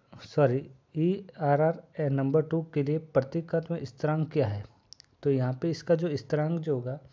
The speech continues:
यहाँ तेरहवें का सही आंसर है यहाँ पे बी and ईएनटी। यहाँ पे कह रहा है एचटीएमएल टेबल के टीडी और टीडी टैग के बीच के तत्व डिफ़ॉल्ट रूप से होते हैं।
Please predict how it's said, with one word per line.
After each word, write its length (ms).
यहाँ 120
तेरहवें 340
का 120
सही 200
आंसर 340
है 80
यहाँ 120
पे 140
बी 280
and 300
ईएनटी। 460
यहाँ 160
पे 120
कह 100
रहा 120
है 200
एचटीएमएल 460
टेबल 380
के 180
टीडी 440
और 260
टीडी 300
टैग 340
के 120
बीच 280
के 120
तत्व 300
डिफ़ॉल्ट 480
रूप 180
से 160
होते 300
हैं। 100